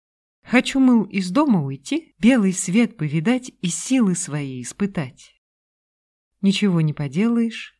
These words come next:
отпустили его родители. Из последней муки напекла мать сыну лепешек, положила в сумку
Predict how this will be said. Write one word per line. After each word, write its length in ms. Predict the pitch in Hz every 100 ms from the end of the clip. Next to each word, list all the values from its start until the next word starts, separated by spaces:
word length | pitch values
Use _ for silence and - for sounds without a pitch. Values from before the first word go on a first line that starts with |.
| -
отпустили 800 | 165 - 151 - - 170 165
его 200 | 139 127
родители. 720 | 120 123 127 127 - - 156 - _ _ _ _ _ _ _ _ _ _ _ _ _ -
Из 160 | 202
последней 480 | - 214 254 226 214
муки 320 | 214 202 233
напекла 440 | 208 185 196 190 185
мать 260 | 175 165
сыну 240 | - 156 143
лепешек, 680 | 160 202 254 - 202 - _ _
положила 460 | 170 160 147 147 143
в 60 |
сумку 540 | - 240 247 247 196